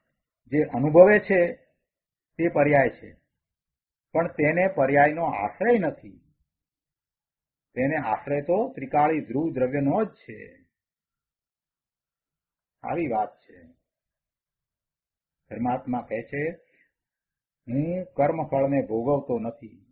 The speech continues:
હું તો ત્રિકાળી પરમ શુદ્ધિ સ્વરૂપ નિજ ચૈતન્યને જ અનુભવું છું." આવી વાત છે. તો આ મતિ જ્ઞાનાવરણીય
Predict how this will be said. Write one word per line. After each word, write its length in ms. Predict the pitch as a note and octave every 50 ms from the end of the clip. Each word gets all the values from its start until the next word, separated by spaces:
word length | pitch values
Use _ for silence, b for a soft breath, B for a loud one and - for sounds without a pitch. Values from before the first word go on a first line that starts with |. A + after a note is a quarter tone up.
| - B2
હું 120 | C#3+ D3
તો 160 | - D3+ C#3
ત્રિકાળી 540 | C3 - B2 A#2+ - D3 D3 D3+ D3+ D#3 C#3+
પરમ 440 | C#3+ - C3+ C#3+ D#3+ D#3+ D#3 C#3+ C3 - _ _ _ _ _ _ _ _ _ _ _ _ _ _ _ -
શુદ્ધિ 340 | C3 B2+ B2+ - E3 F3+
સ્વરૂપ 340 | F3+ - D#3 C#3+ D3 D3 C#3
નિજ 320 | B2+ B2+ C#3+ D3+ C#3 B2 -
ચૈતન્યને 680 | B2+ C3 B2+ - - D3 C3+ C3 B2+ C#3 E3 F3 F#3
જ 160 | E3+ D#3+ C#3+
અનુભવું 500 | - B2 A#2+ B2+ C#3 C#3 C#3+ C3+ B2+ A#2
છું." 300 | A2+ _ - G2+ F#2+ - _ _ _ _ _ _ _ _ _ _ _ _ _ _ _ _ _ _ _ _ _ _ _ _ _ _ _ _ _ _ _ _ _ _ _ _ _ _ _ _ _ _ _ _ _ _ _ _ _ _ _ _ _
આવી 200 | A#2 B2 C#3 B2+
વાત 240 | G2+ F#2+ G2 - -
છે. 220 | _ _ - - _ _ _ _ _ _ _ _ _ _ _ -
તો 60 | C3+
આ 280 | C3 - C3 C#3 D3+ D#3
મતિ 380 | D#3 B2+ B2 - - G#3 G#3+
જ્ઞાનાવરણીય 800 | F3 C#3+ C#3 C3 C3+ C#3 D3+ D#3 D3+ C#3 C3+ C3 C3 C3+ D3 D3+